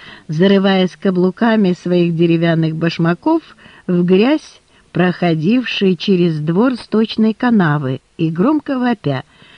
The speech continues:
«Я туда не пойду ни за что!» «Но должен пойти, дружок». Граф сильно дернул мальчика за руку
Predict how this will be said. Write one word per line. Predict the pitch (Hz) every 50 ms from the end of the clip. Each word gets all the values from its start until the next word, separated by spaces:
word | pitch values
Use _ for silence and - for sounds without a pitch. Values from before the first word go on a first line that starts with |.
| - - - -
«Я | - 165 208 240 -
туда | - 294 294 240 302 339 349
не | 330 339 320
пойду | - 349 339 339 302 294 349 381
ни | 370 381 381 359
за | 339 381 381 349
что!» | - - - - - 415 427 415 349 180 - _ _ _ _ _ _ _ _ _ _ _ _ _ _ -
«Но | - - 120 165 165 170 170 165 165 165 160 151 - _ -
должен | - 175 160 190 208 269 311 320 359 370 302
пойти, | - - 180 135 127 - - 151
дружок». | 135 135 143 156 151 147 151 156 - - - - _ _ _ _ _ _ _ _ _ _ _ _ _ _ _ _ _ _ _ _ _ _ _ _ -
Граф | - 143 156 190 254 330 339 - - - -
сильно | 311 330 320 320 302 294 277
дернул | 226 220 262 277 285 262 269 269 262
мальчика | 240 220 214 226 240 214 - - 254 - - 240 240
за | 208 190 202 202 180
руку | 175 180 185 - _ - 180 185 175